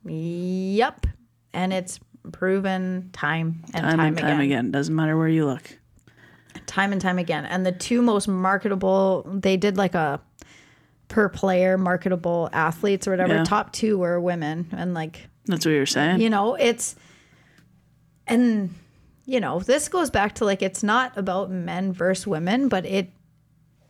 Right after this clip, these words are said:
Speaker 1: when you have stats like that and you see how
Speaker 2: How do you
Speaker 1: invested pe-,
Speaker 2: deny?
Speaker 1: how do you deny it? How
Speaker 2: Yeah.
Speaker 1: do you deny that it should not,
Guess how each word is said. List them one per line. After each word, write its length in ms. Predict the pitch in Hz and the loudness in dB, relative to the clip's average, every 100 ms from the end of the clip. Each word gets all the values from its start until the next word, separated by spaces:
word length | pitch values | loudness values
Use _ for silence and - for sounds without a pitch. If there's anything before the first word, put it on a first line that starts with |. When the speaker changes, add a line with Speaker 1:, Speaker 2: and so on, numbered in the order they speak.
| _ _ | _ _
Speaker 1:
when 260 | - 202 226 | 0 2 4
you 80 | 214 | 2
have 280 | 190 240 302 | 0 -2 -2
stats 340 | - 180 - | -4 -4 -2
like 160 | 202 185 | -2 -2
that 320 | 160 180 165 | -4 -6 -6
and 200 | 202 196 | 0 0
you 100 | 185 | 0
see 800 | 180 - - 233 233 196 175 - - | -4 -4 0 2 2 2 0 -4 -10
how 220 | - 202 | -4 0
Speaker 2:
How 140 | 214 233 | 4 4
do 40 | |
you 60 | 202 | 2
Speaker 1:
invested 520 | 180 190 208 208 170 | 2 2 2 2 2
pe-, 60 | |
Speaker 2:
deny? 340 | 180 180 165 143 | 2 2 2 -2
Speaker 1:
how 140 | - 254 | 0 0
do 80 | 269 | 2
you 160 | 311 | -2
deny 380 | 247 285 294 330 | -2 -4 -4 -4
it? 240 | 277 349 - | -6 -8 -4
How 100 | - | 0
Speaker 2:
Yeah. 140 | 262 | 2
Speaker 1:
do 80 | 277 | 2
you 100 | 294 | 0
deny 420 | 262 254 226 226 | 0 2 2 2
that 200 | 208 180 | 0 0
it 160 | 202 196 | -2 -2
should 260 | - 202 | -2 -2
not, 360 | 185 185 185 - | 0 -2 -2 -6